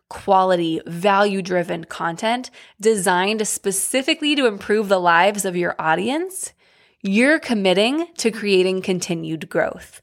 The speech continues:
You're committing to creating a loyal community. You're committing to creating a sustainable foundation to build your business on. You are building that know, like, and trust factor with your audience.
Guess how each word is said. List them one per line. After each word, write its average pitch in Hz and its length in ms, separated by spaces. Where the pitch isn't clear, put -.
You're 240 220
committing 214 540
to 220 140
creating 190 640
a 202 120
loyal 170 400
community. 170 680
You're 247 200
committing 214 480
to 202 160
creating 185 640
a 185 100
sustainable 185 600
foundation 175 720
to 240 120
build 175 260
your 175 140
business 165 480
on. 147 380
You 220 180
are 226 140
building 214 600
that 175 360
know, 185 280
like, 185 300
and 170 140
trust - 380
factor 151 600
with 185 280
your 175 160
audience. - 760